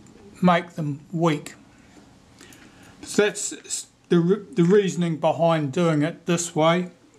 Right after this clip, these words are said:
and you will see the same approach taken, um, for commercial tools of a similar nature.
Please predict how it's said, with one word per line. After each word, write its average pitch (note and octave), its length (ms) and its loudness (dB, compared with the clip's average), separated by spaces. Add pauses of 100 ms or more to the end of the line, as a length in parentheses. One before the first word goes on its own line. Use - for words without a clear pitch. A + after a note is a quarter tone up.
(140)
and D#3 320 2
you F3+ 160 6
will D#3+ 160 4
see A3+ 240 2
the F3+ 100 4
same E3+ 320 2
approach E3 500 -2
taken, D3+ 560 0 (520)
um, C#3 420 2 (300)
for D3+ 280 2
commercial F#3 760 2
tools E3+ 500 0
of A#3+ 120 -4
a G3+ 60 -2
similar F3 500 4
nature. D#3+ 520 2